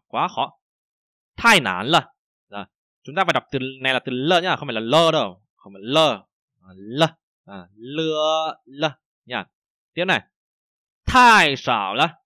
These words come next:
tức là ít quá, quá ít. Thai sảo là, à. Tiếp này, thai tua là, nhiều quá, quá nhiều, nhiều thế. Thai tua là,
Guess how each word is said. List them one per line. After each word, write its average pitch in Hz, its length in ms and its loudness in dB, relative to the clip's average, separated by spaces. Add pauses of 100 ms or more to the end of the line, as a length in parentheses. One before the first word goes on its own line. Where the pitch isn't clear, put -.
(500)
tức - 80 -16
là 131 240 -4 (200)
ít - 200 -8 (100)
quá, 107 320 -4 (260)
quá 117 300 -2
ít. 131 160 -10 (400)
Thai 151 340 2
sảo 82 280 -10
là, 117 200 -10 (280)
à. 95 140 -20 (800)
Tiếp 160 200 -8
này, 117 180 -12 (200)
thai 190 300 4
tua 180 340 2
là, 113 220 -4 (120)
nhiều 110 420 -6
quá, 175 260 -2 (280)
quá 95 180 -12
nhiều, 131 280 -8 (320)
nhiều 113 280 -14
thế. 160 240 -2 (540)
Thai 202 300 2
tua 151 300 0
là, 110 200 -4